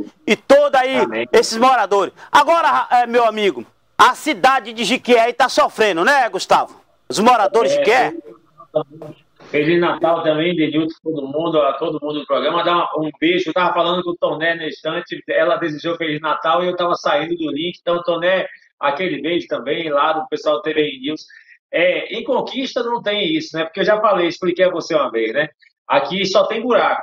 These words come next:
Speaker 2: porque a, a, nós estamos lá em cima, né? E é uma, é uma,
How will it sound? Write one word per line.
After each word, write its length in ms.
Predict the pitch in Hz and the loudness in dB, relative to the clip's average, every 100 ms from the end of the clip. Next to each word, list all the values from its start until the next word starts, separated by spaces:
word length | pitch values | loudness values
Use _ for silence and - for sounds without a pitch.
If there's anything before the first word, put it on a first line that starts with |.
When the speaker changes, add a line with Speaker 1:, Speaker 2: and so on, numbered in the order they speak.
| - | -6
Speaker 2:
porque 380 | 156 - 175 180 | -8 -2 0 2
a, 300 | 165 165 165 | 2 2 0
a, 20 | |
nós 180 | 170 170 | 0 0
estamos 300 | - 190 185 180 | 0 0 -2 0
lá 160 | 170 | 0
em 60 | 180 | 0
cima, 440 | - 175 208 208 | -6 -10 -6 -2
né? 220 | 185 202 | 0 0
E 380 | 165 151 165 165 160 | 0 -2 0 0 2
é 120 | 156 | 2
uma, 160 | 180 | 2
é 100 | 175 | 0
uma, 420 | 151 156 165 151 | 0 0 0 0